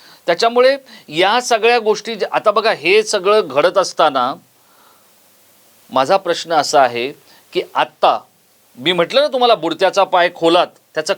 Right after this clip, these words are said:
कारण बघा. आता सुहास दिवसे यांच्याबद्दल आपला लैंगिक छळ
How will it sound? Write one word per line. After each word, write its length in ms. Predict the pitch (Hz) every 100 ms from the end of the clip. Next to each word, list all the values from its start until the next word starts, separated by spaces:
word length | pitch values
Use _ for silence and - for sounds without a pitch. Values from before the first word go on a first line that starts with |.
| -
कारण 260 | 156 160
बघा. 240 | 139 104 87 - _ - -
आता 180 | 160 220
सुहास 600 | 208 - 233 247 269 214
दिवसे 500 | 151 202 196 247 240
यांच्याबद्दल 880 | 208 190 214 202 165 160 151 165 170 - -
आपला 300 | 147 160 208
लैंगिक 520 | 208 202 220 233 262 -
छळ 260 | 214 208